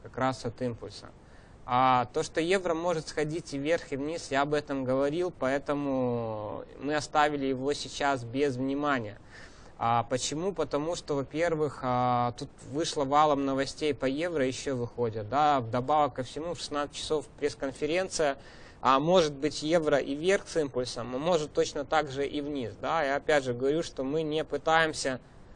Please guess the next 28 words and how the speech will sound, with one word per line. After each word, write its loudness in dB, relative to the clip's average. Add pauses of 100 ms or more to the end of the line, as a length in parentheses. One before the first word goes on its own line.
(140)
предугадать 8
движение 2
рынка, 2
угадать, 4
куда 2
он -4
пойдет 0
направление. -2
Мы -6
заходим -2
туда, 2
куда 2
рынок -2
движется. -6
По -6
сути, -6
по 0
тренду 0
мы -8
торгуем, 2
да. -2 (380)
Единственное, 0
что -4
мы 0
пытаемся 2
зайти -2 (200)
в -8
начале 2